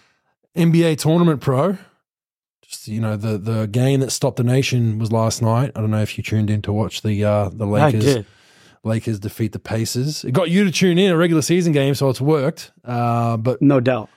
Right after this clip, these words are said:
Speaker 1: do you tick it off as a success, the N B A tournament, N B A Cup?
Speaker 2: Folks, I wasn't a big fan of it early on. Um, you know, we talked about it early, right when they announced it. I, you know,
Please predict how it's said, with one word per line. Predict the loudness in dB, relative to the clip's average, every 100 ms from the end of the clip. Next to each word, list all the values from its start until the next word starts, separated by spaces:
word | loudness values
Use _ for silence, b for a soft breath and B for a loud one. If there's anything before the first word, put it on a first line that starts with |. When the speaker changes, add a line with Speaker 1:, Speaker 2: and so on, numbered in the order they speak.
| b -2
Speaker 1:
do | 0
you | 0
tick | 0 0
it | 2
off | 0 0
as | 0
a | -2
success, | -6 -8 -4 -4 -6
the | -6
N | -6
B | -6
A | -8
tournament, | -6 -6 -6 -10 -12 -6
N | -2
B | -2
A |
Cup? | -4 -6 -8 -10 _ -2
Speaker 2:
Folks, | 0 0 -2 -8 -16 -16 -16 -10
I | 0
wasn't | 2 4 2
a | 0
big | 0 -4
fan | -2 0 0
of | -2
it | -4 -2
early | 0 0 0
on. | 0 0 -2 -4 -12 -14
Um, | -6 -4 -4 -6 -10 -14 _ _ -8
you | -4
know, | -2
we | -2 -2
talked | 0 -2 0
about | 0 0
it |
early, | 0 0 0 0
right | -2 -2
when | -2
they | -2
announced | -2 -2 -2 -2 -6
it. | -2
I, | 0 -2 b b b b
you | -12
know, | -10 -12 _ -20 -20 -20